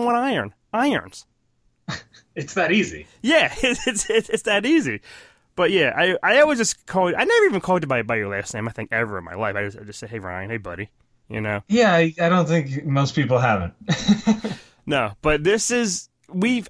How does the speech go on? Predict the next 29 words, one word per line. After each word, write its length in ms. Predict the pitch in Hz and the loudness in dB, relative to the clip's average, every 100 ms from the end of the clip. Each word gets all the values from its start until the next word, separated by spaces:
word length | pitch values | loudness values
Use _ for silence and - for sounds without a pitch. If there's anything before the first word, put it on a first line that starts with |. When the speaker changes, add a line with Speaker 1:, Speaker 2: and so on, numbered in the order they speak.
| - | -10
Speaker 1:
I, 220 | 190 185 - - 190 - - - | -10 -10 -18 -18 -16 -16 -16 -2
we 180 | 226 302 | 2 4
have 220 | 254 185 | 2 2
history, 600 | 165 233 - 233 233 226 _ _ | 2 0 0 -2 -2 -4 _ _
we 160 | 175 214 | -2 0
have 220 | 180 131 | 0 0
background. 760 | 175 185 185 190 190 190 190 180 _ _ _ _ _ _ _ - | 2 2 0 0 2 2 0 -4 _ _ _ _ _ _ _ -6
You 280 | 165 220 254 | 2 4 4
just 280 | 277 226 | 0 -2
told 280 | - 226 247 | 0 0 2
me, 180 | 226 165 | 4 2
which, 280 | 156 185 - | 2 0 -2
which 360 | 180 175 - - - | -2 -2 -2 -10 -2
I 160 | 151 170 | 0 2
under-, 180 | 185 - 131 | 0 -2 -4
which 200 | 151 156 | -2 -2
is 180 | 143 - _ _ | -4 -6 _ _
totally 360 | - 214 196 151 | 0 2 4 2
fine. 380 | - 117 92 110 | -2 -6 -6 -8
You 100 | 180 | -4
just 160 | 202 - | -6 -4
told 300 | 190 180 143 | -4 -2 -2
me 220 | 110 104 _ _ _ _ _ | -6 -8 _ _ _ _ _
this 180 | 180 220 | -4 -2
is 100 | 262 | -2
my 260 | 208 175 156 | 0 2 0
tw-, 640 | - - 127 123 123 69 | -4 -16 -10 -8 -6 -8
t-, 80 | - | -16
t-, 180 | - - | -20 -20